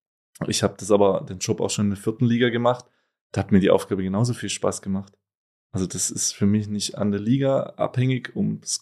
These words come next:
zu konkretisieren. Was ich damit meine, dass für mich die Herausforderungen und die Menschen zählen. Weil das ist jetzt unabhängig von der konkreten Aufgabe oder von der Ligazugehörigkeit oder von der Branche oder wie auch immer.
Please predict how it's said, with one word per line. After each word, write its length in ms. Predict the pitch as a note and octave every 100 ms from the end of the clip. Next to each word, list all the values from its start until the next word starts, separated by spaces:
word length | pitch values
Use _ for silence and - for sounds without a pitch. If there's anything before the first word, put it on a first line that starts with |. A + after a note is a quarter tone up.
| -
zu 120 | A2
konkretisieren. 840 | A#2+ A#2 A#2 A2+ A2+ A#2+ A#2+ A#2 - _
Was 140 | - G2
ich 80 | G2
damit 200 | G#2 G2+
meine, 300 | G#2 A#2 G#2+
dass 220 | G#2 -
für 80 | G#2+
mich 140 | G2+
die 100 | G#2
Herausforderungen 480 | F#2 G#2+ - G#2 G#2
und 80 | G2
die 60 |
Menschen 340 | G2 G#2 - F#2+
zählen. 380 | - F#2 A2 - _ _ _ -
Weil 220 | G2 F#2+
das 180 | G2 -
ist 180 | -
jetzt 160 | G2+ -
unabhängig 480 | - A2+ G#2+ A2 G2+
von 120 | G#2+
der 100 | G2+
konkreten 460 | G#2 F#2+ G#2+ - F#2+
Aufgabe 520 | G#2 - A#2 A2 A2
oder 120 | F#2+
von 120 | G#2+
der 100 | G2
Ligazugehörigkeit 920 | G#2+ A2+ G#2+ A#2 G#2+ G#2 A2 G#2+ G#2+
oder 160 | F#2 F#2
von 140 | F#2+
der 60 | F#2+
Branche 360 | F#2 G2+ G#2+ G#2
oder 100 | F#2+
wie 80 |
auch 120 | G2 G2+
immer. 260 | G2+ G2